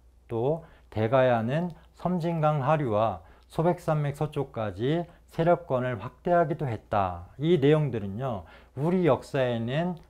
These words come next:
전혀 나오지 않는 내용입니다. 어디에 나오냐면 일본 서기의 임나 역사로 나오는 내용들입니다. 그래서 이것은 고고학적으로도 문헌적으로도 아무런 근거가 없는 내용인데,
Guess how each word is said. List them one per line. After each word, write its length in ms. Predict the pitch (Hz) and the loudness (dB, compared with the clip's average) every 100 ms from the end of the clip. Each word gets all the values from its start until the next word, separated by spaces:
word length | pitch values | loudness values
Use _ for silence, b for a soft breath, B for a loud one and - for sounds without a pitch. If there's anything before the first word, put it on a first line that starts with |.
| _ | _
전혀 360 | - 165 196 185 | -4 2 4 6
나오지 380 | 127 123 120 | 6 6 2
않는 260 | 117 117 113 | -2 -4 -4
내용입니다. 760 | 101 139 135 98 92 98 87 85 - _ _ _ | -4 -4 -6 -8 -8 -8 -8 -12 -20 _ _ _
어디에 360 | 107 131 190 175 | 0 4 4 4
나오냐면 640 | 127 110 98 123 147 107 B B - | 2 -2 -6 -4 -4 -6 B B -6
일본 500 | 139 156 180 175 175 | 0 2 4 4 2
서기의 640 | 160 160 135 107 135 123 - B B | 2 -2 0 0 0 0 -4 B B
임나 560 | 120 156 180 180 180 143 | -4 -2 0 2 2 2
역사로 600 | 107 - - 95 107 139 | 0 -4 -8 -6 -4 -2
나오는 400 | 98 107 113 107 | 0 0 -2 -4
내용들입니다. 880 | 107 123 135 95 95 85 82 82 82 _ _ _ _ | -2 -2 -4 -8 -12 -12 -12 -12 -14 _ _ _ _
그래서 260 | 107 120 B B B | -8 -8 B B B
이것은 460 | 123 139 160 139 - b b b _ _ _ - | -6 -4 -2 -4 -6 b b b _ _ _ 0
고고학적으로도 1400 | 120 120 165 165 - 147 123 113 104 104 151 175 - 113 | 2 6 6 4 0 -2 -2 -4 -6 0 2 2 -2 -6
문헌적으로도 1120 | 123 147 156 151 131 120 107 107 151 107 90 b b b | -2 0 0 0 0 -2 -2 0 0 0 -4 b b b
아무런 600 | - 135 170 180 185 180 | 0 2 2 2 2 2
근거가 420 | 156 135 139 135 127 | 0 -4 -2 0 0
없는 320 | 110 120 113 | 0 -2 -4
내용인데, 840 | 101 101 101 92 87 139 175 175 | -6 -6 -8 -10 -2 0 0 -2